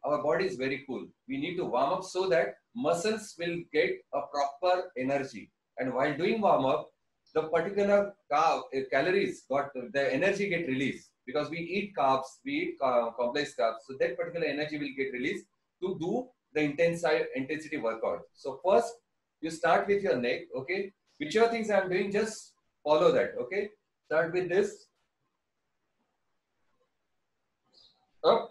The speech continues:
and down. Up and down. This is the most important part of our body. Then left and right.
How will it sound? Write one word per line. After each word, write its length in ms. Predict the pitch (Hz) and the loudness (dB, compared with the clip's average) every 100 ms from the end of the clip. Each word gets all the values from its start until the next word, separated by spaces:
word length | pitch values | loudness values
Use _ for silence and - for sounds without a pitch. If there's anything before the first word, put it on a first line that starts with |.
| _ | _
and 220 | 147 143 127 | -4 -2 4
down. 340 | 120 - - - _ _ _ _ _ _ _ _ _ _ _ _ _ _ _ _ _ _ - | 4 2 -4 -18 _ _ _ _ _ _ _ _ _ _ _ _ _ _ _ _ _ _ 0
Up 240 | 165 - - | 0 0 -8
and 160 | 139 | -4
down. 260 | 123 - - _ _ _ _ _ _ _ _ _ _ _ _ - _ _ - - _ _ _ _ _ _ _ _ _ _ _ _ _ _ _ _ _ _ _ _ _ _ _ _ - | -2 -2 -4 _ _ _ _ _ _ _ _ _ _ _ _ -20 _ _ -20 -20 _ _ _ _ _ _ _ _ _ _ _ _ _ _ _ _ _ _ _ _ _ _ _ _ -8
This 100 | 147 | -2
is 60 | |
the 80 | 156 | 0
most 260 | 170 196 185 | 2 2 0
important 440 | 170 185 185 185 | 0 2 2 4
part 220 | 175 170 170 | 6 8 8
of 160 | 170 | 6
our 140 | 165 151 | 4 4
body. 400 | 143 147 214 - - - - - - _ _ _ _ _ _ _ _ _ _ _ - - _ - - _ _ | 2 2 0 -6 -16 -20 -20 -20 -20 _ _ _ _ _ _ _ _ _ _ _ -20 -20 _ -20 -20 _ _
Then 200 | 127 139 | -2 2
left 280 | 143 175 - | 6 4 4
and 220 | 170 151 | 0 2
right. 320 | 123 113 - | 4 2 0